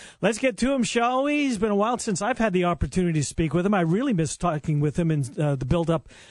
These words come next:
the, the lead-up to Super Bowl fifty, but that's a long time ago, Mitch Holthus. Tis a new year,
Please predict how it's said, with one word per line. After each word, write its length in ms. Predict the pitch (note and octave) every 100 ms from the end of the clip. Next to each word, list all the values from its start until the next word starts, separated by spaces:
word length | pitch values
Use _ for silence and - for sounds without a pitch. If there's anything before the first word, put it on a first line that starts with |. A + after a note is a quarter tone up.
| -
the, 240 | D3+ D#3+ D#3
the 160 | D#3+
lead-up 380 | D#3 F3+ F3+ E3
to 100 | E3
Super 460 | C#3 - F#3+ - D#3+
Bowl 320 | D#3+ D#3+ C3+
fifty, 540 | - A3 - - G3+
but 180 | A3+ G#3+
that's 240 | G#3 G#3 G3+
a 80 |
long 400 | E3+ G3 B3+ D4+
time 260 | - C4 A#3
ago, 300 | F#3+ F3 E3+
Mitch 260 | E3 E3+ F#3+
Holthus. 400 | G#3 D#4 D#4 - - - -
Tis 240 | C4 G#3
a 60 | A#3+
new 260 | A3+ C#4+
year, 540 | D4 C4 C#4 E4+ F4+